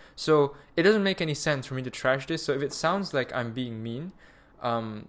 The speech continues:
to a set of ideas or a set of people, I'm not. Like, I'm just being honest, which can come across,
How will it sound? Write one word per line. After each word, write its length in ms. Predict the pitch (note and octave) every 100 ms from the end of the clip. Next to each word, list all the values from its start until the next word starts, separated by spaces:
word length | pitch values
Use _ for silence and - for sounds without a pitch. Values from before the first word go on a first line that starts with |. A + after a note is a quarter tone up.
| -
to 100 | C#3+
a 40 |
set 200 | B2+ C#3+
of 80 | B2
ideas 440 | B2 A#2 B2 C3+ C3+
or 200 | A#2+ A2+
a 40 |
set 160 | - A2+
of 120 | -
people, 340 | B2+ B2 A#2
I'm 220 | - C3 C3+
not. 320 | D3+ A2+ -
Like, 160 | B2
I'm 140 | C3+ C#3
just 180 | D3+ C3
being 220 | D3+ C3+
honest, 420 | B2+ B2 A#2 -
which 240 | C3 -
can 160 | - B2+
come 200 | C#3 D#3
across, 440 | B2+ C3 B2+ -